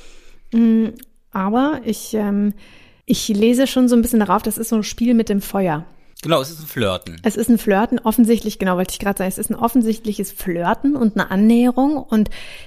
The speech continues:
Speaker 1: er scheint ja schon auch sehr die Nähe zu ihr zu suchen. Und ich habe so ein bisschen das Gefühl, äh, dass er, wir wissen jetzt auch nicht, wie alt er ist und vielleicht, keine Ahnung,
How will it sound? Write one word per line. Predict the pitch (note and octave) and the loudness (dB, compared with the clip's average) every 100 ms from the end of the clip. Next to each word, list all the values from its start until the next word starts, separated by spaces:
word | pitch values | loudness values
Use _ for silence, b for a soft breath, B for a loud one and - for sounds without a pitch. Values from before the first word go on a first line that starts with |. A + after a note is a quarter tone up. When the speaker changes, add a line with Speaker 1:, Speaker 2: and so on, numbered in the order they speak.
| B | B
Speaker 1:
er | G#3+ | -4
scheint | - G#3 A3+ | 0 2 2
ja | G#3+ G3+ | 2 0
schon | A#3 A3 | 0 0
auch | - | -2
sehr | F#3+ F#3+ G3 G3+ | -4 0 2 2
die | F#3 | 2
Nähe | F#3 F#3 F#3 F#3 | 2 2 0 -2
zu | - | -6
ihr | - - | -6 -6
zu | - F3 | -6 -6
suchen. | F3 E3+ F3 F3 B B B B B - | -8 -10 -10 -10 B B B B B 2
Und | A3+ A3 | 4 4
ich | A3 D4+ | 0 0
habe | D4 | 2
so | B3+ | 4
ein | A3+ G3+ | 4 4
bisschen | D#4 - D#4 | 0 2 2
das | C4 - - | 2 -2 -8
Gefühl, | A3 - - C4+ B3+ G3+ E3+ G#3+ C4 A3+ | -8 -8 0 2 4 2 2 0 -4 -8
äh, | G#3+ G#3 G#3 | -4 -2 -2
dass | G#3 G#3 | -2 -4
er, | - G#3 G#3 G#3 G#3 - - _ _ - - _ - | -4 -2 0 0 -4 -8 -20 _ _ -20 -20 _ -6
wir | A#3 | 0
wissen | G#3+ A3 | 2 2
jetzt | G#3+ | 0
auch | - | 0
nicht, | A3 - | 0 -2
wie | - | 0
alt | G3+ B3+ | 0 2
er | B3+ - A#3 | 0 2 2
ist | B3 - | 2 0
und | G3+ G3+ F#3+ | -2 -2 -2
vielleicht, | F#3+ F#3+ F#3+ - - - | -2 -2 -4 -14 -18 -18
keine | - F3 - | -10 -8 -6
Ahnung, | - A3 | -8 -8